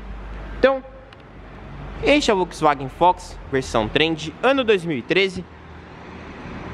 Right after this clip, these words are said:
Você conferiu como é completo. E caso você queira ver, dar uma olhada no carro,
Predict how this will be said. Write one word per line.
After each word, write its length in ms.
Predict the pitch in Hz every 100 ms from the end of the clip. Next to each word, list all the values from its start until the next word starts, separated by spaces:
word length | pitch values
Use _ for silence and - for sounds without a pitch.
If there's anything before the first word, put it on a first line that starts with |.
| - - - - - -
Você 220 | 143 147
conferiu 420 | 180 185 185 175
como 300 | 170 214 214
é 60 | 196
completo. 580 | - 123 135 156 - 160 - - - - - - - - - - - - -
E 60 |
caso 260 | - 262 240
você 220 | 233 233
queira 240 | - 208 185
ver, 220 | 151 196
dar 120 | 170
uma 120 | 175
olhada 340 | 160 147 147 139
no 100 | 117
carro, 360 | - 175 170